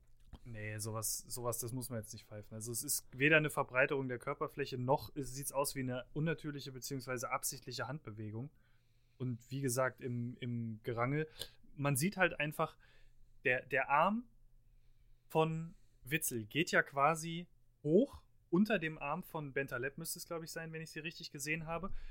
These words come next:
wo man ja schon sieht, er nimmt den Arm ja hoch, um Bentaleb einfach auch ein Stück weit festzuhalten, ja? Um ihn zurückzuhalten, um ihn da dran zu hindern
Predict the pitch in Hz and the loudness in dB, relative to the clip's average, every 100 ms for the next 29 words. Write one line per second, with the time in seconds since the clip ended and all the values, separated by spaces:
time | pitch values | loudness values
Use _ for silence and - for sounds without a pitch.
0 | - - 151 165 156 156 143 127 175 147 | -8 0 2 2 0 0 -2 -2 -4 -2
1 | 135 180 202 156 135 160 143 127 175 - | 2 2 2 -2 -2 0 0 2 0 2
2 | 160 165 151 156 139 151 - 147 - 147 | -2 0 -2 -2 -4 -4 -2 -6 -4 -6
3 | 151 - 143 - 156 143 139 - 139 - | -6 -6 -8 -8 -4 -4 -4 -8 -8 -6
4 | 120 107 104 110 104 156 - - - 135 | -6 -8 -12 -12 -10 -10 -10 -20 -6 -2
5 | 135 143 - 143 147 165 147 139 139 131 | 0 -2 -2 4 4 4 -2 0 -2 -6
6 | 127 123 127 135 135 135 180 175 170 196 | -4 -4 -4 -4 -4 -4 0 0 -2 -8